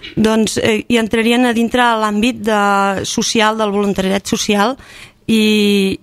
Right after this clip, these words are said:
i podríem, doncs, eh, Àngel, tu també com a, eh, ex-, has tingut experiència de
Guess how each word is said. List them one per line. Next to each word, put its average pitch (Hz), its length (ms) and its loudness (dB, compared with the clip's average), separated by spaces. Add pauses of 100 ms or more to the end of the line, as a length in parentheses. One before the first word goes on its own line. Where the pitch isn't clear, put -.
i 220 160 0
podríem, 208 680 -2
doncs, 214 380 -2
eh, 202 540 -2 (240)
Àngel, 214 480 0
tu - 160 -8
també 214 440 0
com 220 200 0
a, 208 400 0 (480)
eh, 202 680 0
ex-, - 260 -8 (240)
has - 160 -2
tingut 226 320 0
experiència 220 680 -2
de 208 140 0